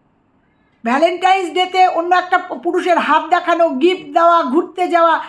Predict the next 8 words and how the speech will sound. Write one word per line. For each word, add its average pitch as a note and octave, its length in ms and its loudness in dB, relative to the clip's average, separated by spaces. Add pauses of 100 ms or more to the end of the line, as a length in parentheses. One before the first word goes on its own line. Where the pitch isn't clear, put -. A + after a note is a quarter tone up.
(100)
সেটা B3 280 -4
বললে D#4 260 0
অন্যায়। E4+ 480 2 (1200)
সেটা A#3+ 280 -6
নিয়ে D4+ 180 -8
সমালোচনা C#4+ 500 -4
করলে D#4 260 -2
অন্যায়। D4 440 0